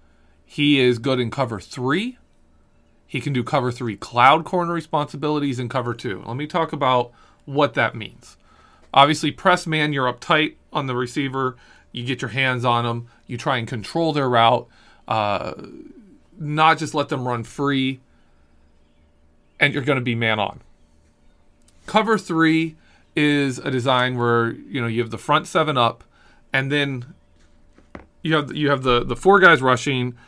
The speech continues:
If, if you think a very basic, basic layout of cover three would be four guys rushing the quarterback, then in shallow zone, four guys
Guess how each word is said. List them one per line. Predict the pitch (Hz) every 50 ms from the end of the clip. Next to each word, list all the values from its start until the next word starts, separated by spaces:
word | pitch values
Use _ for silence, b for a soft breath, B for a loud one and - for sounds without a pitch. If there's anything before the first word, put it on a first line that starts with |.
| b b b b b
If, | 139 123 160
if | 151 120
you | 135 135
think | 117 170 147 -
a |
very | 123 143 151 156
basic, | 123 110 107 143 131 123 120 - 113 - - - _ _ _ _ - 117
basic | 110 120 135 131 120 - 139 120 -
layout | 123 117 110 110 110 107 107
of | -
cover | - 131 113 113 104
three | - 127 117
would | 113 113 110 -
be | 127 123 117 117 113 110
four | - - - 165 170 175
guys | 170 170 156 143 120
rushing | 123 117 110 - - 123 113 110 107 - - -
the | 123
quarterback, | 120 - 127 120 110 104 101 107 107 104 - - _ b b b b b b b b b b b
then | 131 139 143 135 127 123 123
in | - - - - 135 120 120
shallow | 117 - - 180 170 170 160 143 139
zone, | 123 117 127 120 120 117 113 110
four | 101 - - - 147 151 147 127
guys | 123 113 107 104 104 104 107 - -